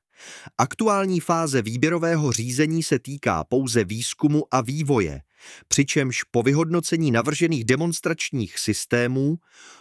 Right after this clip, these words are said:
bude udělena zakázka v hodnotě až sto milionů liber.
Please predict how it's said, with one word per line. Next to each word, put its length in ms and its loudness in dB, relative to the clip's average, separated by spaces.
bude 280 4
udělena 480 2
zakázka 680 -2
v 40 -2
hodnotě 600 0
až 200 -2
sto 340 0
milionů 540 2
liber. 480 0